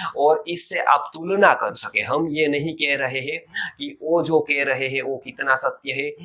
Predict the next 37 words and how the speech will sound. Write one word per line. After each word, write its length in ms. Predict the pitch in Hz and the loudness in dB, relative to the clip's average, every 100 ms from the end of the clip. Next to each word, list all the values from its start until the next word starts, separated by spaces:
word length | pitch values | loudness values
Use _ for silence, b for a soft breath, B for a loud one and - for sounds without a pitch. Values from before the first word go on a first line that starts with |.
| 190 B | -8 B
और 160 | - 120 | -2 2
आज 280 | - 143 147 | 6 6 4
तक 260 | - 156 135 | -4 -6 -4
हमने 240 | 139 147 | -2 -2
जो 160 | 135 135 | 0 4
दावे 320 | 127 143 147 | 6 6 2
किए 360 | 117 120 120 135 | -2 -8 -4 -4
हैं, 60 | |
जो 120 | 135 | -4
बताया 460 | 127 127 135 139 120 | -4 -2 0 2 2
है, 180 | 123 143 | 0 2
आज 340 | 143 147 147 | 6 6 4
तक 160 | - 147 | -2 -4
हम 140 | 135 131 | -4 -4
उसमें 280 | 127 135 | -4 -4
स्थिर 360 | 123 - 135 147 | -6 -4 -4 -2
है, 280 | 147 156 165 175 214 220 B _ _ | -2 -6 -8 -14 -14 -12 B _ _
वो 120 | 202 190 | -4 -4
कितना 400 | 139 - 131 117 | -4 -2 0 2
सत्य 360 | 127 - 131 | 0 -4 -4
है। 120 | 139 | -4
दोनों 480 | 165 160 156 185 190 | -4 4 6 6 6
पे 120 | 190 | 4
आप 320 | 170 - 156 - | 4 4 4 2
comparative 600 | 160 160 165 156 156 160 | -4 -2 -2 0 -2 -4
study 380 | 156 - 135 135 | -4 -2 -2 -2
कर 180 | 131 123 | -2 0
सकते 380 | 117 113 - 120 | 0 -4 -6 -4
हैं 240 | 147 - | -4 -4
और 400 | 170 202 180 135 175 233 208 - | 2 6 6 4 -4 -8 -8 -8
जो 280 | 151 170 185 | -2 2 2
विज्ञान 420 | 165 156 190 185 | 2 2 4 4
आज 380 | - 156 160 - | 6 6 4 -2
तक 260 | 160 160 - 160 | -4 -6 -6 -2
कह 200 | 165 160 | 0 4
रहा 300 | 139 127 117 | 6 6 2
है, 460 | 117 113 113 - | 0 -2 -4 -12